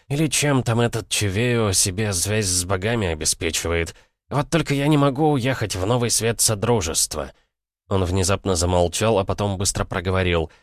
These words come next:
«Так, детки, повисите на связи, я сейчас». В трубке послышались отдаленные звуки, и Ваня посмотрел в синие ушаковские глаза Ксении.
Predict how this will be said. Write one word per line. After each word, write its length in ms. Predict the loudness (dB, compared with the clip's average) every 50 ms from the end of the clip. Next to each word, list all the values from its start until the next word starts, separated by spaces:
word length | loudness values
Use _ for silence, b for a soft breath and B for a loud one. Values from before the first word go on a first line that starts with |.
| b b _ _ _ _
«Так, 260 | _ 0 0 0 0 2
детки, 380 | 2 2 0 0 -2 -4 -6
повисите 520 | -4 -2 -2 0 0 0 0 0 0 -2 -2
на 120 | 0 2
связи, 420 | 2 2 4 4 4 4 2 0
я 160 | -2 -2 -2 0
сейчас». 640 | 0 0 -2 -2 -4 -4 -2 -2 0 -2 -2 -4 b b b b b _ _ _ _ _ _ _ _ _
В 80 | -2
трубке 320 | 0 2 2 2 0 -2 0
послышались 600 | 2 0 2 2 2 2 2 2 2 2 2 2
отдаленные 640 | 0 0 0 0 2 2 2 2 2 2 2 2 2
звуки, 340 | 0 0 0 0 0 0 0
и 80 | 0
Ваня 280 | 0 0 0 0 0 -2
посмотрел 560 | 0 -2 0 0 0 0 0 2 2 2 2
в 80 | 0 -2
синие 400 | -2 -2 0 0 0 -2 -2 -4
ушаковские 640 | -4 -4 -4 -2 0 0 0 0 0 -2 -2 -2 -2
глаза 400 | 0 0 0 0 0 0 -2 0
Ксении. 560 | 0 0 0 0 0 0 0 0 -2 -4 -4